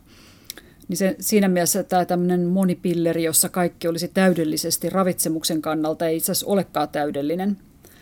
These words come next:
Mut tota, kyllä mä niinku ihan oikeesti, niin jos, jos on näin, niin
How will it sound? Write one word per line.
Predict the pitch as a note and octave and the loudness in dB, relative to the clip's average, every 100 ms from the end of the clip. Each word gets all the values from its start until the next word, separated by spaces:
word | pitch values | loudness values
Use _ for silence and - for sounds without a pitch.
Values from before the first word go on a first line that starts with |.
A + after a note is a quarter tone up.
| - - - - - - - - - - - | -20 -20 -20 -20 -20 -20 -20 -20 -20 -8 0
Mut | G#3+ G#3 | 2 4
tota, | G#3 G3+ | 4 4
kyllä | - A#3 | 6 8
mä | A#3 | 8
niinku | A#3 A#3 - | 8 6 4
ihan | A#3+ A#3 B3 | 4 6 8
oikeesti, | B3+ B3 - G#3+ | 6 6 4 4
niin | F#3+ G3 F#3+ - | 4 6 4 2
jos, | G3 F#3 - - | 0 0 -2 -4
jos | F#3 - | -2 0
on | F#3+ F#3 | 2 2
näin, | F#3+ G3 F3+ | 4 4 4
niin | F3+ F3+ | 2 0